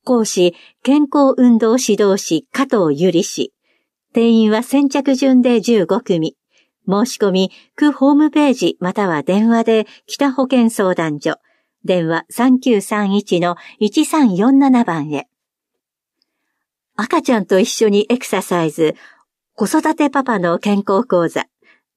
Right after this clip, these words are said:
対象、首の座った四ヶ月から十二ヶ月児と父親。日時、六月十七日土曜日午前十時から十一時半。場所問い合わせは石神井保健相談所。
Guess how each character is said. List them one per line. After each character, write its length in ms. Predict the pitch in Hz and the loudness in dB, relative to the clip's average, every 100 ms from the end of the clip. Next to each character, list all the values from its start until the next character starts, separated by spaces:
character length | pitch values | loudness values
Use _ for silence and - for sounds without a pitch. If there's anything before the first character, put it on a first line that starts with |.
| _ | _
対 180 | - 202 | -4 -4
象、 320 | 202 208 190 185 - _ | -2 0 0 -2 -10 _
首 240 | 247 247 | 0 2
の 140 | 311 320 | 2 0
座 260 | - 277 | 0 -2
っ 80 | 285 | -2
た 280 | 277 - 262 254 - - | -4 -2 -2 -4 -14 -4
四 240 | 196 277 | 0 2
ヶ 140 | 277 269 | 2 2
月 240 | 240 - | 0 -2
か 140 | 180 | -4
ら 120 | 170 165 | -2 0
十 200 | 202 220 | 2 2
二 160 | 214 | 2
ヶ 140 | 220 208 | 0 -2
月 260 | 208 214 | -2 -2
児 180 | 185 170 | -2 -2
と 220 | 165 165 | -2 -4
父 340 | 170 - 196 175 | -4 -6 -2 0
親。 280 | 165 156 - _ _ _ _ _ - | 0 -2 -6 _ _ _ _ _ -4
日 280 | 226 226 196 | -2 0 -2
時、 280 | 180 175 170 _ _ - | 0 -2 -4 _ _ -10
六 300 | 175 196 311 | -4 0 2
月 280 | 311 320 285 | 2 0 0
十 240 | 294 302 | 2 2
七 260 | 294 285 277 | 2 0 2
日 280 | 220 240 185 | 2 0 0
土 120 | 185 | 2
曜 280 | 202 220 190 | 2 2 2
日 220 | 180 - 196 | -2 -4 -6
午 140 | 240 247 | -2 0
前 220 | 240 190 | 0 -2
十 240 | 156 226 202 | 0 0 2
時 140 | 175 | 0
か 120 | 165 | -2
ら 140 | 151 147 | -4 -2
十 220 | 185 196 | 2 2
一 200 | 190 180 | 0 -2
時 140 | 170 | -2
半。 300 | 170 180 170 - _ _ _ _ | -4 -4 -4 -8 _ _ _ _
場 160 | 185 196 | -8 -6
所 280 | - 240 247 | -2 -2 0
問 260 | 233 220 | 0 0
い 80 | 214 | 0
合 80 | 208 | -2
わ 80 | 254 | -2
せ 180 | 208 | 0
は 160 | 185 190 - - | 0 -2 -8 -20
石 200 | - 226 | -6 -4
神 360 | 226 294 262 277 | 0 0 2 0
井 40 | 214 | 0
保 140 | 202 | -2
健 260 | 262 262 254 | 2 2 2
相 240 | 220 202 | 0 -2
談 260 | 175 165 151 | -2 -4 -4
所。 220 | 156 | -6